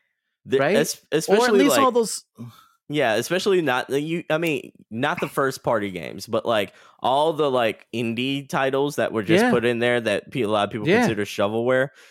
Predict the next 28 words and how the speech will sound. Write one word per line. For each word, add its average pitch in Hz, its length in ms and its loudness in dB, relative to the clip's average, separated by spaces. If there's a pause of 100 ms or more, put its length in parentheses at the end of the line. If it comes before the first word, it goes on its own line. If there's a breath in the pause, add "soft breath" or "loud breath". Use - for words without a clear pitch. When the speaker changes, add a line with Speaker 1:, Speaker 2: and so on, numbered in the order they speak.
(160 loud breath)
Speaker 1:
E-, 127 260 -2
either 139 320 0
tell, 131 380 0
like, 98 280 -2
give 117 280 -2
the 113 100 -2
property 113 400 -2
back 98 300 -4
to 143 100 -6
the 107 140 -2
owners, 107 400 -2
and 101 320 -4
if 107 160 -6
the - 100 -4
owners 101 380 -2
aren't 101 300 -2
available 95 480 -2
to, 90 220 -4
like, 90 260 -4 (300 soft breath)
republish 107 600 -4
the 113 80 -4
game 113 420 -2
in 104 160 -4
a, 98 200 -4
in 104 180 -2
a 98 80 -4
certain 104 220 -6
capacity, 107 560 -4